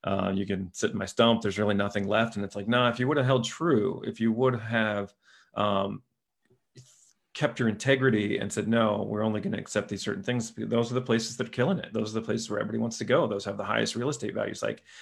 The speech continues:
you're, it's all backwards to think, uh, th-, this is the one I, I kinda run into a lot with mayors. It's like, "We're gonna remove all the regulations because we can't, we wanna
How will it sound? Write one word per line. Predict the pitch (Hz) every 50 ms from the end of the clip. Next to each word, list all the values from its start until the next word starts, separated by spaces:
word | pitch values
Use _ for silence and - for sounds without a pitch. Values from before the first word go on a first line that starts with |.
| - - - - - -
you're, | 113 113 117 113 110 107 107 107 110 -
it's | 117 113 110 123
all | 113 113 98
backwards | - 113 107 117 117 - 110 107 104 101 -
to | - 107
think, | 107 - 113 113 110 113 -
uh, | - - 113
th-, | 104 131 135 123 127
this | 113 127 127
is |
the | 127 120
one | 113 110 110 107
I, | 101 98 107 110 104 104
I | 98
kinda | - - 110 104 98
run | 101 101 101
into | 98 98 - 101
a | 98
lot | 98 95 92 101
with | 101 104 - 104
mayors. | 107 110 110 104 104 95 98
It's | 98 -
like, | 107 107 - - _ - - _ _
"We're | - 107 104 123 151 156
gonna | 160 147 127
remove | 120 117 113 113 113 110 113
all | 110 107 107 104 104 104 98
the | 104 104 104 101 101 101
regulations | 107 110 113 101 110 104 107 120 131 131 127 110 -
because | - 113 113 113 110 101 107
we | 123
can't, | 117 - 120 110 110 113 -
we | - 123 127
wanna | 120 113 113 110 107 110